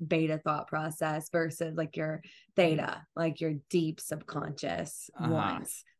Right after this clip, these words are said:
Speaker 1: which are those things, being that you want that depth or you want that humor, um, in someone or whatever it may be.
Speaker 2: Yeah.
Speaker 1: So, like, some people put, they like redheads, right? Red curly hair, like, the people that desire that or are attracted to that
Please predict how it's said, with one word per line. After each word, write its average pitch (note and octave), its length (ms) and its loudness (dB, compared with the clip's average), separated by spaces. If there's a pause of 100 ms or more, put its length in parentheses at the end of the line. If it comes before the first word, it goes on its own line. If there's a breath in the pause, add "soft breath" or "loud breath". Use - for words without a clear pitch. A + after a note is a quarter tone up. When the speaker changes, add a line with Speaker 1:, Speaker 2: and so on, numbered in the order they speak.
(260)
Speaker 1:
which E3 220 -2
are D#3+ 100 4
those D3+ 460 0 (100)
things, D#3+ 440 -2
being D#3 280 2
that D#3+ 100 -2
you E3 140 2
want D#3+ 240 0
that - 200 -6 (120)
depth - 400 -8
or E3 100 0
you D#3+ 120 2
want D3+ 180 0
that D3+ 240 -2 (240 loud breath)
humor, E3+ 840 6
um, D#3+ 420 2
in E3+ 220 2
someone D#3+ 600 2
or D#3+ 160 0
whatever E3 380 4
it D#3+ 120 0
may D#3 180 0
be. C#3+ 320 2
Speaker 2:
Yeah. A#2+ 160 6
Speaker 1:
So, E3 60 2
like, D#3+ 140 2
some E3+ 200 -12
people E3+ 240 -2
put, D#3+ 200 0
they D#3+ 140 2
like D3+ 220 2
redheads, E3 600 2
right? D#3+ 360 2 (280 loud breath)
Red E3+ 240 6
curly E3 320 2
hair, D3+ 300 2
like, E3 160 -2
the - 60 -20
people E3 220 0
that D#3+ 120 0
desire D3+ 380 0
that E3+ 260 2
or F3 60 0
are E3 160 2
attracted D#3+ 420 -4
to F3+ 60 -6
that G#3+ 260 4